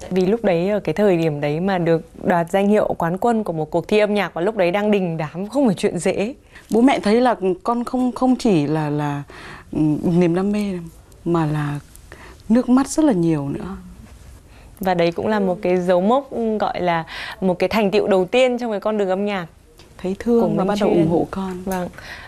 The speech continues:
Speaker 1: Và sau này thì quý vị biết không, là mỗi đêm nhạc mà Minh Chuyên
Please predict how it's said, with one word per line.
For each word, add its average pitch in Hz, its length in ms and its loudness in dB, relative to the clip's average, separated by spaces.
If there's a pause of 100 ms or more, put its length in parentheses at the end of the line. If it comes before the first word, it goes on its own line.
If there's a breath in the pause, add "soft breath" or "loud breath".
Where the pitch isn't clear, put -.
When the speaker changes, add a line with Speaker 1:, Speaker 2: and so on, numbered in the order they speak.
Speaker 1:
Và 190 100 0
sau 226 160 0
này 214 240 2
thì 190 220 0
quý 190 120 -2
vị 226 140 0
biết 254 180 2
không, 247 180 2
là 202 100 4
mỗi 196 300 2
đêm 233 200 2
nhạc 208 240 0
mà 180 80 0
Minh 208 220 0
Chuyên 220 200 2